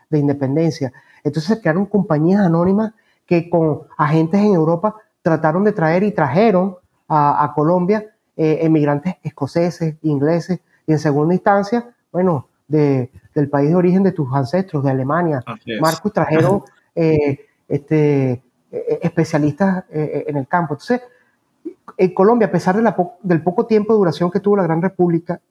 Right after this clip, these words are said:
Speaker 1: y, eh, escúchese bien, y repito, para quienes están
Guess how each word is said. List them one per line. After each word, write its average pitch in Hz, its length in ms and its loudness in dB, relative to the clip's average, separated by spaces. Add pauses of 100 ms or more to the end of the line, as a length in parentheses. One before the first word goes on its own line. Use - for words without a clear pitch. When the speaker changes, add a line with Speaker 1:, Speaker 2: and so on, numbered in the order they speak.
(100)
Speaker 1:
y, 185 140 4
eh, 160 220 4
escúchese 196 560 0
bien, 147 360 2 (380)
y 151 100 0
repito, 147 580 0 (440)
para 147 200 0
quienes 143 200 0
están 160 520 0